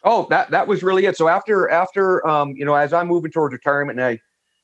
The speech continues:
I think a lot of our, our friends are, you and, you know, we're kinda just past that now, but, uh, looking what to do next and kinda really what I felt the skills that, uh, were,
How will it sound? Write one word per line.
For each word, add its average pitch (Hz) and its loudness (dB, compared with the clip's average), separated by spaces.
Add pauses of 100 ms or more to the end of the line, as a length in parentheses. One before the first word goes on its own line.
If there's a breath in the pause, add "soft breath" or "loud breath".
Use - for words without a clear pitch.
(160)
I 127 0
think 165 0
a 143 2
lot 143 2
of 135 -2
our, 131 0
our 127 0
friends 143 -6
are, 113 0
you 151 -2
and, 143 -6
you 120 -12
know, 110 0
we're 131 -4
kinda 139 -6
just 127 -6
past 131 -2
that 98 -4
now, 95 -8
but, 113 -2
uh, 104 0 (380)
looking 156 -2
what 147 0
to 147 -12
do 139 -4
next 127 -2
and 104 -8
kinda 131 -2
really 127 -2
what 113 -2
I 117 2
felt 135 -2 (720)
the 117 -2
skills 131 0
that, 110 0 (100)
uh, 101 0
were, 110 -2